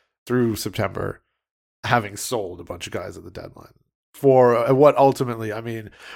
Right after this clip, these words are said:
we all watched twenty seventeen and twenty eighteen. Like, <laughs> like, you're not, uh, selling off is not as lucrative as I think a lot of people think it is, and ha-, or ha-, it was sold. You know, welcome to the next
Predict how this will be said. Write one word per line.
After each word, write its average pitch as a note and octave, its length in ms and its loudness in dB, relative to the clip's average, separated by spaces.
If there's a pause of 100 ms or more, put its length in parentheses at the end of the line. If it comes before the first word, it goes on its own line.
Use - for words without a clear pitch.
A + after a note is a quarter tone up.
(120)
we E3 160 6
all A2+ 180 4
watched F#2 300 -4
twenty G2 220 -8
seventeen F2+ 480 -12
and F2+ 100 -20
twenty F#2 200 -14
eighteen. F#2+ 220 -12
Like, B2 340 -2
<laughs> G3 80 2
like, - 300 0
you're D3 160 -2
not, E3+ 480 4 (440)
uh, B2+ 420 2
selling G3 320 4
off E3 380 4
is D3 260 2
not C#3+ 240 4
as C3 240 2
lucrative B2+ 560 2
as G#2 220 -4
I A2 60 -6
think G#2+ 220 -8
a G#2+ 40 -8
lot G2 180 -4
of F#2+ 80 -12
people G#2+ 300 -8
think G2+ 280 -12
it G2 80 -10
is, F#2+ 220 -14
and F#2+ 80 -16
ha-, G2 300 -10
or A#2+ 200 -2
ha-, A2+ 200 -10
it B2+ 160 -12
was - 320 -14
sold. G2 420 -6
You G2+ 100 -12
know, G#2 120 -10
welcome A#2+ 520 -4
to C3 100 -4
the B2 100 2
next A2+ 260 -6